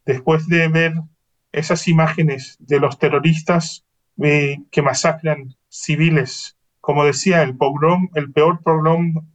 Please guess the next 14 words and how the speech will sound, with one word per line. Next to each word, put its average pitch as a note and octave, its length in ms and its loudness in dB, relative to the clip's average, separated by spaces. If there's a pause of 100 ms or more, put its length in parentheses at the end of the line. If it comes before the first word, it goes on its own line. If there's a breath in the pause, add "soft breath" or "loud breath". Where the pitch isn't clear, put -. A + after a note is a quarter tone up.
(100)
eh, C#3+ 400 -2
desde D3+ 340 2
el D#3+ 80 4
Holocausto, C3+ 760 -2 (540)
y D3+ 100 -2
la C3+ 140 0
gente E3 300 0
sale D#3+ 300 2
a D#3+ 40 4
la D3+ 140 2
calle D#3+ 300 2
apoyándolos, F3 1000 0 (720)
es B2+ 220 -4
una, D3+ 500 4